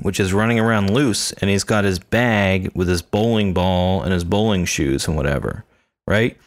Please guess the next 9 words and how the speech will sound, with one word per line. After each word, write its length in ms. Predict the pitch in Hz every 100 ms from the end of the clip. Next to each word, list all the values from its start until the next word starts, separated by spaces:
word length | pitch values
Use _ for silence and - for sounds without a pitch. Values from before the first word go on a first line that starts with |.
| _ -
So 180 | - 104
three 460 | - 131 143 143
items. 460 | 127 143 95 73 - - _
Now, 180 | - 101
normally, 840 | 92 98 156 208 135 92 87 92 - _ _ _ _
that'd 340 | 104 101 90 82
be 120 | 104
two 360 | - - 196 110
items. 560 | 85 - 57 - -